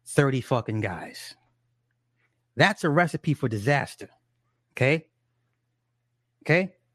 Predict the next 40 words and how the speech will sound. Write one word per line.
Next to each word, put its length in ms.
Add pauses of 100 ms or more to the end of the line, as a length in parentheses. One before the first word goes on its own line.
(920)
Now, 240
when 120
you 120
go 160
to 120
a 40
white 300
sex 300
party, 480 (460)
it's 220
usually 340
fifty-fifty. 760 (960)
There's 180
a 60
g-, 180 (200)
more 240
than 180
likely 340
you're 240
gonna 100
about, 180
you're 120
gonna 180
fuck 340
on 160
somebody. 640 (1700)
But 60
once 220
again, 420 (340)
we're 100
dealing 160
with 220
a 40
whole 120
different 240
clientele. 720
For 100
the 60
most 260
part, 340